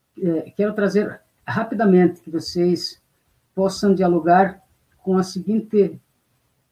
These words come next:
matriz, ou com a seguinte, abrir a seguinte chave de leitura,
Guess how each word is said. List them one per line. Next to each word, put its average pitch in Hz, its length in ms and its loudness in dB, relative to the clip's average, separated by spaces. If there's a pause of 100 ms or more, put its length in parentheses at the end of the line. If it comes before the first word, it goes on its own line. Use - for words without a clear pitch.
(240)
matriz, 214 840 -2
ou 220 200 -2
com 208 140 -6
a 190 40 0
seguinte, 196 560 -6
abrir 185 460 2
a 143 40 -2
seguinte 214 360 -4
chave 190 320 -2
de 190 80 2
leitura, 165 640 2